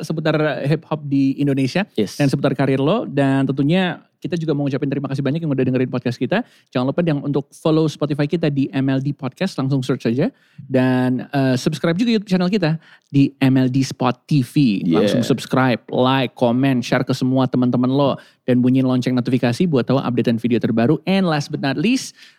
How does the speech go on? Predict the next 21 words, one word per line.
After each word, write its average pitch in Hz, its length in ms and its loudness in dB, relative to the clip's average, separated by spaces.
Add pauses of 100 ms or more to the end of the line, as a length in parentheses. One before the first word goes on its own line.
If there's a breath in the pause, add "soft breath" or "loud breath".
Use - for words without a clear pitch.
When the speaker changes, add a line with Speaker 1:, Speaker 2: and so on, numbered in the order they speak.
(140 soft breath)
Speaker 1:
follow 254 480 0
Instagram 190 420 2
kita 196 160 0
di 185 160 2
at 180 220 -2
M 156 160 2
L 151 100 2
D 147 140 0
Spot 202 340 0 (220)
buat 131 240 2
tahu 127 180 2
info 127 380 2
dan 120 160 2
update 117 320 0
terbaru 170 680 2
yang 127 160 -2
inspiratif. 151 800 0 (320)
Dan 131 120 0
jangan 123 200 2
lupa 127 160 0
juga 123 420 0